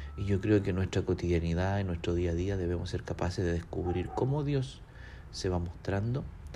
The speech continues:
y cómo también nosotros vamos construyendo, siendo parte de esto.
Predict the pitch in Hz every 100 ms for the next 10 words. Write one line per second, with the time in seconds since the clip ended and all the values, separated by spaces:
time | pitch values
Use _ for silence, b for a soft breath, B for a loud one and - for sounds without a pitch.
0 | B B B - 87 98 107 90 85 92
1 | 87 - - 101 90 87 - 90 90 -
2 | 90 - - 73 - 101 - 78 - 175
3 | - 98 87 76 -